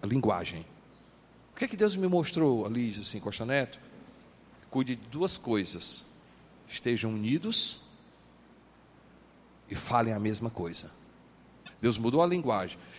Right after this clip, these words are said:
Tem muita igreja que não, trabalha na unidade, mas as pessoas falam coisas diferentes. Eu acredito que tem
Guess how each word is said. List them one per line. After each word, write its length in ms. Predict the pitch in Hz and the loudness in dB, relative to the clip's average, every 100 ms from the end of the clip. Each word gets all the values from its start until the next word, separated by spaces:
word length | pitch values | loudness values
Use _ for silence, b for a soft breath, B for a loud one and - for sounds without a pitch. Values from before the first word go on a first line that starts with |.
| B | B
Tem 100 | 139 | 0
muita 280 | 156 247 226 | 2 2 0
igreja 520 | 143 170 214 180 151 | 4 10 10 8 2
que 440 | 139 139 135 120 - B B B - | 0 4 4 4 0 B B B -12
não, 260 | 139 147 120 | -6 -6 -6
trabalha 460 | - 143 139 160 165 | -6 -2 2 2 2
na 100 | 170 | 2
unidade, 1200 | 208 247 247 147 139 139 135 - 104 107 90 - - - - - - - | 4 4 0 2 4 6 4 0 0 0 0 -6 -18 -20 -20 -20 -20 -6
mas 180 | 117 120 | -2 -2
as 120 | 123 | 0
pessoas 320 | 131 123 147 | 0 0 0
falam 260 | - 147 143 | 2 2 2
coisas 300 | 143 135 123 | 0 0 -4
diferentes. 800 | 135 151 120 98 - - - - - - - - - - - B B 127 | -2 0 0 -4 -2 0 0 -2 -12 -20 -20 -20 -20 -20 -20 B B 6
Eu 100 | 170 | 6
acredito 380 | 170 170 190 | 8 4 2
que 60 | 165 | 2
tem 260 | 175 160 | 2 0